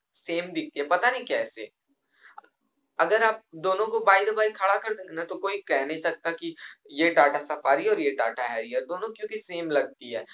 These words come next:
और specification wise भी लगभग, मैं जितना बोलूं आपको, टाटा सफारी, हैरियर का भी मेरे पास video आप देख सकते हैं, तो मैं जितना बोलूं दोनों सेम ही है, specification wise भी, boot capacity भी, सब मतलब same है।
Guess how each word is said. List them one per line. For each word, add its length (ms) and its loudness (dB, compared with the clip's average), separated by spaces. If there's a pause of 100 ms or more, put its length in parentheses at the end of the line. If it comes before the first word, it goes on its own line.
(160)
और 60 -4
specification 800 -2
wise 240 4
भी 220 -10
लगभग, 540 2 (560)
मैं 160 0
जितना 300 0
बोलूं 460 4
आपको, 320 2 (840)
टाटा 220 10
सफारी, 460 0 (100)
हैरियर 380 4
का 120 4
भी 140 -4
मेरे 180 -2
पास 260 -4
video 240 2
आप 160 2
देख 240 -6
सकते 280 -8
हैं, 80 -14 (220)
तो 120 -14
मैं 180 2
जितना 280 -4
बोलूं 280 -2
दोनों 220 -4
सेम 300 -8
ही 60 -18
है, 140 -10
specification 840 -8
wise 320 -4
भी, 240 -20 (680)
boot 360 -4
capacity 560 4
भी, 320 -4
सब 420 2
मतलब 240 0
same 400 -4
है। 100 -10